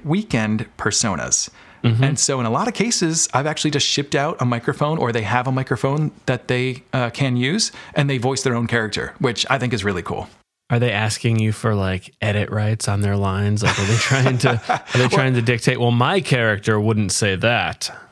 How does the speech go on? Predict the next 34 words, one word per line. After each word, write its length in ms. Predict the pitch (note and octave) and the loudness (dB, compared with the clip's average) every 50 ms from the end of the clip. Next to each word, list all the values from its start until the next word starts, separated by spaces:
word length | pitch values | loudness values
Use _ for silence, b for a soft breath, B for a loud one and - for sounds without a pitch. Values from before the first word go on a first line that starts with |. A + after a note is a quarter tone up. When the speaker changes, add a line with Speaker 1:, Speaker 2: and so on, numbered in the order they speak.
| - - | -6 -2
Speaker 1:
Well, 260 | - D3 F3 F3+ E3+ | 0 0 2 2 0
I 60 | E3 | 0
usually 420 | D#3+ E3 G#3 C4 C#4+ - F#4+ F4+ B3 | 0 0 0 0 0 0 0 0 0
tell 240 | - - E3 E3 | 0 0 0 0
them, 320 | E3+ D3+ D#3 D3+ C#3+ C3+ - - | 0 0 0 0 0 -2 0 0
you 100 | F3+ E3 | 0 0
know, 100 | B2 A#2+ | 2 2
"Make 260 | C3 C#3+ F3 F3+ - | 0 0 0 0 -2
it 200 | G3 F#3+ - D3 | -4 -2 -2 0
sound 280 | - - D3+ D3 D3+ | 0 0 2 0 0
like 200 | D3 C#3 B2 G#2+ | 0 0 0 0
you. 260 | B2 A2+ G2+ E2+ E2+ G2 | 0 0 0 -2 -2 -2
So 240 | - - C3 A#2 - - - _ - | 0 0 0 -2 -4 -10 -14 _ -4
feel 180 | - D#3 D#3 | -2 -2 -2
free 300 | D3+ - - D3+ D3 C#3 | -2 0 -2 -2 -2 0
to 100 | C3+ - | -2 0
make 180 | B2+ A#2+ A#2 A2+ | 0 0 0 0
adjustments. 540 | C3+ A2+ A2+ G#2+ G2+ - - G#2+ G#2 G2+ - | -2 0 0 0 -2 0 -2 -2 -2 -2 -2
Give 240 | - B2 F3+ F3+ G3+ | 0 0 0 0 0
me 160 | A3 A3+ A3+ | 0 0 0
what's 240 | F#3+ F3 E3+ G#2+ - | 0 0 2 2 2
Speaker 2:
Yeah. 80 | D#3+ | 0
Speaker 1:
on 80 | D#3 D#3 | 0 -2
the 80 | C#3+ | -2
paper 420 | - C3+ C#3+ C#3+ C3+ D#3 D#3+ E3 E3 - | 0 0 -2 0 0 -2 -2 -2 -2 -2
as 180 | C3+ B2 G#2 | -2 -2 0
one, 340 | G#2+ A#2+ B2 C3 D3+ F3 F3+ B B B B B B | 0 0 0 0 0 -2 -4 B B B B B B
but 140 | A2+ A2 - | -4 -2 0
then 420 | C3+ B2+ A#2 A2+ A2+ A2 A2+ A2+ - _ _ _ _ _ _ - | -2 -2 0 0 -2 -2 -2 -4 -8 _ _ _ _ _ _ -4
kinda 460 | - C3+ C3+ C3 B2 A2 G2+ G#2 - - _ _ _ _ _ | -2 -2 0 0 -2 -4 -4 -8 -12 -16 _ _ _ _ _
improvise 540 | D#3 C#3+ A#2 B2+ B2+ A2+ A2 G#2+ G#2 - | -2 0 0 0 0 0 0 -2 -2 -2
whatever 240 | - A2+ G#2+ G2+ G2+ | -2 -2 -2 0 -2
you 100 | G#2 G2+ | 0 0
want." 260 | F#2 F2 E2+ D2+ - | 0 0 -2 -2 -4